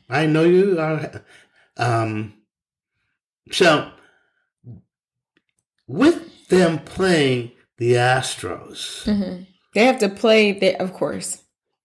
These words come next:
Speaker 2: Gotta play in Houston first.
Speaker 1: Well, and that's, see, and they, well, you, you, you had the same circumstance
Speaker 2: In
Speaker 1: with
Speaker 2: every game.
Speaker 1: San Diego.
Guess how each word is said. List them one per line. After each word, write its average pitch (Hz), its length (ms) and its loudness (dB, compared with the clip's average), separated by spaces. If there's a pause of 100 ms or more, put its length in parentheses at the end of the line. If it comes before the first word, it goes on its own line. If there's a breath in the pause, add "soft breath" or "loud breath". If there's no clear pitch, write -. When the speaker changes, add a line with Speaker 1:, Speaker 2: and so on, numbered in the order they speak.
(220)
Speaker 2:
Gotta 175 180 -4
play 185 240 -4
in 190 80 -4
Houston 185 380 -6
first. 180 420 -12 (140)
Speaker 1:
Well, 165 300 2
and 147 160 2
that's, 170 300 0 (120)
see, - 420 -2
and 131 280 0
they, - 300 2
well, 113 180 2
you, 120 120 0
you, 110 400 -4
you 120 300 2
had 127 260 -2
the 113 80 0
same 151 360 -2
circumstance 135 720 -4
Speaker 2:
In 226 120 2
Speaker 1:
with 220 80 4
Speaker 2:
every 240 240 2
game. 208 360 -4
Speaker 1:
San 127 260 0
Diego. 127 680 -2